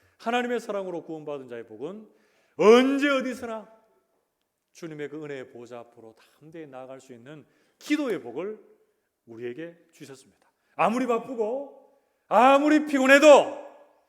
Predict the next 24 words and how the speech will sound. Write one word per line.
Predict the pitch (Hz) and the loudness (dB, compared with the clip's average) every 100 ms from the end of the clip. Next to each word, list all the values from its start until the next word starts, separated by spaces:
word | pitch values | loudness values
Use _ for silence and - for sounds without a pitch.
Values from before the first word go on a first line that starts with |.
| _ _ - | _ _ -14
이 | 233 | -12
특권을 | - 233 233 208 170 | -12 -10 -6 -6 -2
놓치지 | 214 269 254 165 | -2 -2 -6 -10
않고 | 131 - _ _ _ _ _ _ _ | -12 -14 _ _ _ _ _ _ _
주님과 | _ 110 104 110 | _ -20 -20 -20
친밀한 | - - 208 196 185 175 | -18 -18 -16 -16 -14 -12
교제, | 165 151 151 220 240 _ _ _ | -10 -6 -6 -8 -14 _ _ _
그 | 214 | -18
관계를 | 208 226 240 233 226 220 220 214 _ _ _ _ | -12 -10 -6 -4 -2 -4 -10 -16 _ _ _ _
누리시고 | 202 240 208 202 170 131 - _ _ _ _ _ | -10 -8 -8 -8 -8 -10 -12 _ _ _ _ _
주님과의 | 151 139 131 120 | -18 -14 -14 -14
관계가 | 123 120 110 | -16 -18 -18
깊어질 | - 151 127 113 | -20 -18 -20 -20
수 | - | -20
있는 | 101 117 156 110 _ _ _ - | -20 -20 -20 -20 _ _ _ -20
우리 | 117 | -20
성도들 | 139 139 143 139 | -18 -14 -12 -8
될 | 160 | -8
수 | 156 | -8
있기를 | 160 151 - | -14 -14 -16
축복합니다. | - 180 175 156 139 113 _ _ _ _ _ - | -18 -14 -14 -14 -18 -20 _ _ _ _ _ -10
마지막 | 156 180 | -6 -6
세 | 185 226 | -4 -4
번째로, | 226 214 120 | -6 -8 -12